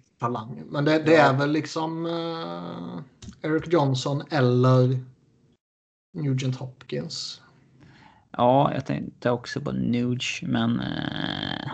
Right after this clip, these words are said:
Speaker 3: nej, Eric Johnson är ju bara en topp fyra back som inte har något särskilt, liksom.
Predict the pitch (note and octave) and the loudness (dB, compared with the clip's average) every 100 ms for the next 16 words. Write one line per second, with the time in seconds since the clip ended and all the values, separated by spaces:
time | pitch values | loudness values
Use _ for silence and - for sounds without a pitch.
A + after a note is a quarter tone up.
0 | - - _ - _ - _ _ - - | -12 -20 _ -20 _ -20 _ _ -20 -20
1 | _ - - - _ - - - - - | _ -20 -20 -20 _ -8 -4 -4 -2 0
2 | G#2+ - G#2 G2+ G#2 G2+ G2 G2+ G2 G2+ | 0 0 -2 -2 -2 -2 0 2 2 2
3 | G2+ G#2 A2 B2 - - - _ _ _ | 0 -2 -4 -8 -18 -20 -20 _ _ _
4 | _ - - - - G#2 G2+ G2+ G2+ - | _ -14 -14 -12 -6 -2 0 0 -2 -6
5 | - A#2 G#2 G#2 G#2 G#2 G#2 G#2+ G#2+ - | -6 -4 -2 -2 -2 -2 0 0 -2 -2
6 | - - - A#2 | -6 -6 -6 -6